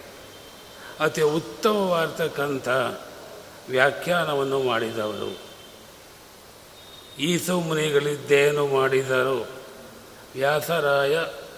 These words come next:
ಮಧ್ವ ಮತವನ್ನು ಉದ್ಧರಿಸಿದ. ಈ ವಾರ್ತೆ ಉತ್ಪ್ರೇಕ್ಷೆಯಲ್ಲ, ನೂರಕ್ಕೆ ನೂರು ಪಾಲು ಸತ್ಯ.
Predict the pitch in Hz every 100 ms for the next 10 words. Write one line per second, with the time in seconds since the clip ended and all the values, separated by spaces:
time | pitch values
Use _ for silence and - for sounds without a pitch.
0 | - - - - - 147 139 131 185 185
1 | 156 147 143 143 160 147 135 127 139 131
2 | 127 - 120 117 120 117 107 - - -
3 | - - - - - - - - 170 190
4 | 170 147 - 165 151 147 160 170 156 -
5 | 139 123 117 127 - - - - - -
6 | - - - - - - - 156 180 180
7 | 180 180 160 147 151 160 151 135 135 135
8 | 143 - 131 - - 143